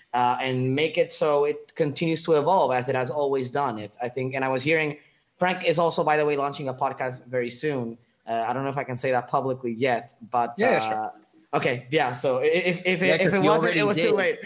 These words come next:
Speaker 1: Yeah, if it wasn't, it was too late already.
Speaker 3: <laughs>
Speaker 1: <laughs> But, um, but yeah, so Frank is launching a podcast very soon, which we'll be for sure sharing once he does.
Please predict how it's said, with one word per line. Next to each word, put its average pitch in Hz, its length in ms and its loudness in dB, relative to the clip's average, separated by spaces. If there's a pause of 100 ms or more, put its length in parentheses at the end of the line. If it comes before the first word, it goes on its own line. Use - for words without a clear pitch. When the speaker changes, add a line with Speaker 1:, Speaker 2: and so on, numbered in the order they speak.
(160)
Speaker 1:
Yeah, 202 180 2
if 156 60 -4
it 208 60 -2
wasn't, 226 240 0
it 208 80 2
was 190 100 2
too - 60 2
late 214 160 0
already. 175 440 -2 (160)
Speaker 3:
<laughs> - 140 -12
Speaker 1:
<laughs> 214 160 -6
But, 175 300 2 (160)
um, 147 440 -6 (300)
but 170 120 -4
yeah, 170 100 0
so 160 260 -6
Frank 170 240 -8
is 170 140 -10
launching 160 260 -8
a 143 60 -10
podcast 151 340 -8
very 143 140 -8
soon, 143 160 -14
which 139 160 -18
we'll 131 100 -12
be 123 140 -12
for 123 200 -12
sure 143 280 -6
sharing 135 420 -4
once 135 240 -6
he - 80 -10
does. 123 480 -2